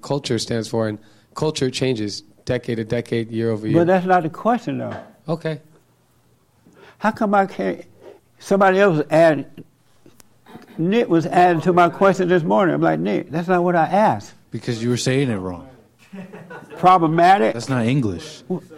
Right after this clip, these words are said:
Speaker 2: The question itself is wrong. Is it said wrong or is wrong?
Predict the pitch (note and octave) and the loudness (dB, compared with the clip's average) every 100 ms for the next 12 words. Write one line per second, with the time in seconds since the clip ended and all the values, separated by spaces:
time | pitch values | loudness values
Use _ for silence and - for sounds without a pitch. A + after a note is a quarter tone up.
0 | - A3+ - F3+ - _ _ _ _ _ | -18 -18 -18 -20 -20 _ _ _ _ _
1 | _ D#3 D#3 F3+ F3 E3 D3 F#3+ D3 B2 | _ 0 2 2 4 4 4 4 4 4
2 | C#3 B2 G2+ G2+ - _ - - - _ | 4 6 4 -2 -20 _ -20 -20 -20 _
3 | B2 - - D#3+ - _ _ _ D#3+ D3+ | -20 -18 -8 -8 -8 _ _ _ 2 2
4 | D#3 - F#3 A3 A3+ G#3+ A3 G#3+ D3+ C3+ | 2 2 4 6 4 6 6 6 4 2
5 | F#3 G3 C3 C#3 A2+ G#2+ | 4 4 4 0 0 -4